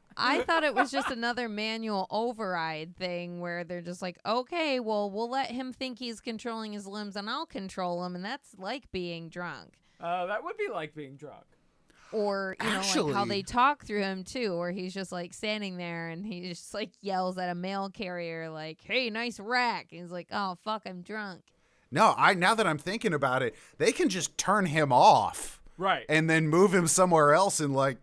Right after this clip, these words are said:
Speaker 3: sprinkle some
Speaker 2: Yeah.
Speaker 3: whiskey on him and, like, "Yeah, you just,
Speaker 2: <laughs>
Speaker 3: you just blacked out, buddy." Fuck, am I an android?
Speaker 2: So, I don't know a whole lot about being a woman, right? So I,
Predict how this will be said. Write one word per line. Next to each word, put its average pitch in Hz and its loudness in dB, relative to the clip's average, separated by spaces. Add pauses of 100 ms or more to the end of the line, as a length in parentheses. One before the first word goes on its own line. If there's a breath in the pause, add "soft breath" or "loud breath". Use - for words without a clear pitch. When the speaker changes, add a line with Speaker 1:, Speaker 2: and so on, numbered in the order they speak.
Speaker 3:
sprinkle - 0
some 131 0
Speaker 2:
Yeah. 123 0
Speaker 3:
whiskey 139 2
on 120 2
him 117 -4
and, 117 -2
like, 120 -2
"Yeah, 131 -2
you 131 -4
just, - 6
Speaker 2:
<laughs> 254 2
Speaker 3:
you 160 0
just 139 -2
blacked 151 4
out, 185 8
buddy." 135 0
Fuck, - 0
am 208 -4
I 170 -4
an 233 -2
android? 277 0 (1040)
Speaker 2:
So, 254 2 (320)
I 285 10
don't 302 0
know 233 2
a 180 -2
whole 190 -4
lot 170 0
about 147 -2 (140)
being 170 -6
a 139 -10
woman, 135 -8 (100)
right? 139 -8
So 190 -8
I, 190 -2